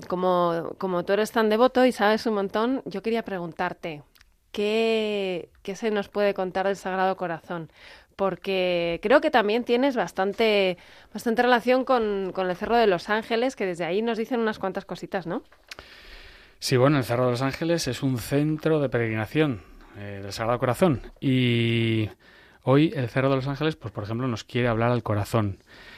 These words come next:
Speaker 2: Y en este mes de junio nos dice, eh, lo siguiente, la newsletter del Cerro de los Ángeles. Dice, La celebración del Sagrado Corazón nos sitúa bajo, eh, la fuente de la que brota la vida de la Iglesia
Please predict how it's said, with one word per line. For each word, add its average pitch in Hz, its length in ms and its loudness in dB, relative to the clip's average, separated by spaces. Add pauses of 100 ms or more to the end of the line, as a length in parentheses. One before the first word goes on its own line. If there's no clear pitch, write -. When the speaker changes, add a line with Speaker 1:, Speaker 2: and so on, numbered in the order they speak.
Speaker 2:
Y 113 100 0
en 117 60 4
este 131 200 6
mes 160 120 6
de 143 80 4
junio 180 480 6
nos 117 360 2
dice, 156 640 6
eh, 123 180 2
lo 110 140 2
siguiente, 120 520 2
la 101 180 -2
newsletter 107 600 -2
del 104 140 -4
Cerro 104 180 -4
de 101 80 -2
los 98 120 -6
Ángeles. 113 440 -6 (400)
Dice, 123 180 6
La 120 100 8
celebración 123 720 6
del 165 160 4
Sagrado 135 420 2
Corazón 170 600 2
nos 120 220 2
sitúa 151 640 4
bajo, 135 640 4
eh, 117 200 -2
la 107 140 2
fuente 151 520 6 (480)
de 117 120 6
la 110 100 10
que 113 120 4
brota 135 280 8
la 127 100 8
vida 135 220 6
de 123 80 8
la 110 60 6
Iglesia 135 640 4